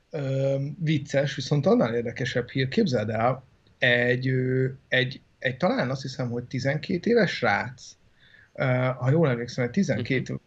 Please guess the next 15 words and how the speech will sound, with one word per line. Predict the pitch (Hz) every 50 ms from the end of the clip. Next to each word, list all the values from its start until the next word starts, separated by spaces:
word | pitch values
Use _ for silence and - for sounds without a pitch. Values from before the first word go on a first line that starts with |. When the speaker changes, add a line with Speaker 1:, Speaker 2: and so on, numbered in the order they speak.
| - - -
Speaker 1:
ö, | 131 135
tizen | 131 135 175 139 135 117 117
pár | 117 131 127 123
éves | 117 113 113 117 -
srác | - - 135 131 143 160 196 - - - _ _ _ - _ _ _ - - - _ _ _ _ _ _
húszezer | - - - 262 269 254 196 - - - - - 185 196 190 147 160 143 135 127 127 123
dollárt, | - 139 135 127 120 113 101 95 - - - - _ _ _ _ _
azaz | - 139 131 135 143 139 131 - - _ _ _ -
több | - 233
mint | 202 165 131 123
hat | - - - 254 240 -
egész | 135 127 131 123 113 110 -
két | - - 131 117 117
millió | - 120 110 110 110 110
forintot | 110 - - 135 123 113 104 101 101 - 110 110 107 - -